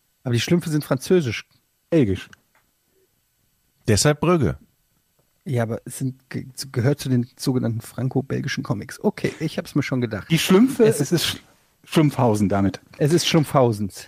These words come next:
Speaker 2: Ja.
Speaker 1: Siehste?
Speaker 2: Der fünfundzwanzig-sekündige Zeichentrickfilm, der im belgischen Fernsehen ausgestrahlt wurde, beginnt wie das typische Intro einer Folge der Schlümpfe, bevor er eine Flächenbombardierung Schlumpf-, äh, Schlumpfha-, Schlumpfhausens zeigt,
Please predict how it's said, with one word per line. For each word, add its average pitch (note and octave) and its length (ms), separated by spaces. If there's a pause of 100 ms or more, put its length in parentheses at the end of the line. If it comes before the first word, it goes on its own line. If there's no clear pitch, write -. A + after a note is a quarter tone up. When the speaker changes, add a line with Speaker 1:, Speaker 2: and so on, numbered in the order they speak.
(180)
Speaker 2:
Ja. A2 100
Speaker 1:
Siehste? F#3+ 260 (880)
Speaker 2:
Der C#3 140
fünfundzwanzig-sekündige F3 1080
Zeichentrickfilm, C3 800
der A2+ 100
im A2 100
belgischen E3 440
Fernsehen C#3+ 400
ausgestrahlt A#2+ 760
wurde, A#2+ 220
beginnt D3+ 440
wie F3 60
das D3+ 220
typische G#3+ 420
Intro G3+ 400
einer D#3+ 300
Folge F3+ 560 (160)
der C3+ 160
Schlümpfe, E3+ 560
bevor D3 360
er G#3 120
eine B2+ 180
Flächenbombardierung C3 1040
Schlumpf-, - 320
äh, D3 100
Schlumpfha-, D3 600
Schlumpfhausens E3 920
zeigt, - 420